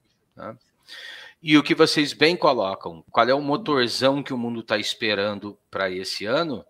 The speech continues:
China, tá aqui. Também, com o seu fechamento em máxima, hoje subindo bastante, com espaço pra subir mais.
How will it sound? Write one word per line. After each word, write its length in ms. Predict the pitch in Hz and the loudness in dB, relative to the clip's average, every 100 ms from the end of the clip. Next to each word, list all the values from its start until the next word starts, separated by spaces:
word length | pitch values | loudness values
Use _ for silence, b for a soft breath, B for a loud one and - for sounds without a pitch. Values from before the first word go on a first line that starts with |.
| _ _ _ | _ _ _
China, 720 | - - - 117 98 80 76 _ _ _ _ _ | -10 -6 -6 -6 -10 -14 -20 _ _ _ _ _
tá 100 | 95 | -6
aqui. 380 | 98 - 92 101 _ b b b _ _ | -6 -8 -18 -20 _ b b b _ _
Também, 840 | 117 135 120 110 120 113 92 80 _ _ _ _ _ _ _ _ _ _ _ _ _ _ _ _ - | -2 -2 -2 4 4 4 -2 -12 _ _ _ _ _ _ _ _ _ _ _ _ _ _ _ _ -12
com 80 | |
o 80 | 98 | -8
seu 160 | - 113 | -8 -8
fechamento 640 | - 110 107 101 104 - | -8 -8 -6 -8 -12 -12
em 60 | 104 | -12
máxima, 760 | 87 90 95 123 135 - 143 | -12 -8 -4 -4 -6 -8 -6
hoje 320 | 120 120 113 | -6 -6 -8
subindo 520 | 120 - - 123 127 - | -10 -14 -12 -12 -12 -14
bastante, 1000 | - 107 156 185 - - 120 110 104 - - | -6 -4 -4 -4 -8 -8 -10 -8 -10 -14 -14
com 160 | 98 | -12
espaço 380 | 107 - 98 - | -12 -8 -8 -8
pra 100 | 101 | -14
subir 240 | - - | -16 -14
mais. 480 | 117 104 85 - - | -8 -6 -6 -8 -20